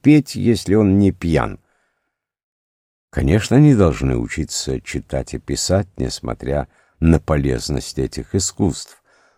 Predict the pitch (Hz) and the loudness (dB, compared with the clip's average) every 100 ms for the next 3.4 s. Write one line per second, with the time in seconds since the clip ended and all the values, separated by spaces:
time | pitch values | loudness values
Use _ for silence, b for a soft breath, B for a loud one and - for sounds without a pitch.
0 | _ 80 78 76 65 - _ _ _ - | _ 2 4 4 0 -6 _ _ _ -2
1 | 131 160 110 73 64 65 - 67 - 65 | 2 4 2 0 -4 -8 -8 -10 -6 -6
2 | 58 57 53 50 _ - 64 71 65 87 | -6 -8 -10 -14 _ -16 -4 -2 -2 -2
3 | 82 - 78 69 | -4 -4 -4 -6